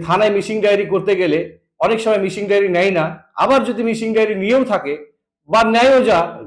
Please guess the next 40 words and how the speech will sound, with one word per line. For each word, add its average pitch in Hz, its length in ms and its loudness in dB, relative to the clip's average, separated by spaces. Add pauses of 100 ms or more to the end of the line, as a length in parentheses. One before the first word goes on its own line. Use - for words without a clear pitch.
যদি, 147 260 -2 (520)
তাহলে 208 160 2
সেক্ষেত্রেও 247 480 0
কিন্তু 240 180 -2
যেটা 202 240 0
করে 160 240 0 (400)
সেটা 214 260 -2
হলো 226 180 2
যে 233 100 -2
মিসিং 208 280 -6
ডায়েরিটা 202 260 0
নেওয়ার 185 260 0
পরে 214 160 0
আর 180 200 0
কোনো 185 220 -6
তারা 170 200 0
কিন্তু 185 260 -8
পদক্ষেপ 247 380 -2
নেয় 202 180 0
না। 117 140 -8 (540)
এবং 220 140 2 (100)
তুমি 233 200 0
যদি 254 200 0
থানায় 214 320 0
যদি 208 120 -4
বলতে 214 280 0
যাও 175 220 2 (300)
যে, 190 100 -6
"স্যার, 208 220 2
আমার 180 360 0
তো 202 60 -2
এরকম 190 320 0
বাড়ির 165 240 0
লোক 175 180 -2
হারিয়ে 160 280 -2
গেছে, 180 180 -4 (100)
তাকে 165 180 -6
খুঁজে 160 240 -6
পাচ্ছি 220 240 -4
না, 247 120 0